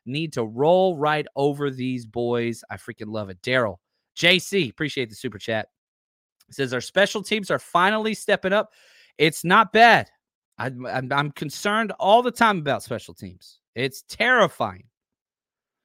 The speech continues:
Hasn't been bad." Mitch Wisnowski and Samuel Womack,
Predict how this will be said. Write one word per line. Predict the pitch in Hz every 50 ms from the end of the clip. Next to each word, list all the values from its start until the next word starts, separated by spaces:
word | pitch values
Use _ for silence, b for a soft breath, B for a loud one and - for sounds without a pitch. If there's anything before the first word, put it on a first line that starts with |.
| _ _ _ _ _ _ _ _ _ _ _
Hasn't | _ 110 117 131 139 175 175
been | - 220 208
bad." | 196 254 285 311 285 247 - - _ _ _ _ _ _ _ _ _ -
Mitch | 135 175 240 233
Wisnowski | 240 233 196 - - 208 208 208 196 - - 202
and | 165 135
Samuel | - - 196 196 180 165 143
Womack, | 143 160 165 175 175 180 180 - _ -